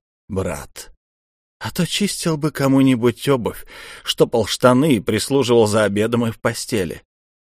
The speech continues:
Слушай, Эдкуру, как смешно, вот если бы Соня оказался любимым сыном, а не ты, а?" <laughs> Эдкуру вскочил с ложа. Отшвырнув ножны меча, схватил Анну за грудки,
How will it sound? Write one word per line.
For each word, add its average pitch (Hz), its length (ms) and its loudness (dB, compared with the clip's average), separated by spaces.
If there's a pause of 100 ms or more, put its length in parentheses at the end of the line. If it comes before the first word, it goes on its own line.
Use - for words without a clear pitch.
(320)
Слушай, 127 440 0
Эдкуру, 104 520 0
как - 220 -4
смешно, 143 640 4
вот 104 200 2
если 127 320 2
бы 139 160 4
Соня 120 420 6
оказался 117 540 2
любимым 117 460 2
сыном, 107 380 -2
а 110 60 -2
не 123 120 2
ты, 98 240 -4
а?" 117 160 0 (180)
<laughs> 170 120 0 (1080)
Эдкуру 110 500 4
вскочил 113 480 0
с - 120 -4
ложа. 78 360 -6 (380)
Отшвырнув 113 520 4
ножны 110 340 4
меча, 107 360 0 (400)
схватил 131 640 2
Анну 131 420 6
за 113 160 0
грудки, 113 560 0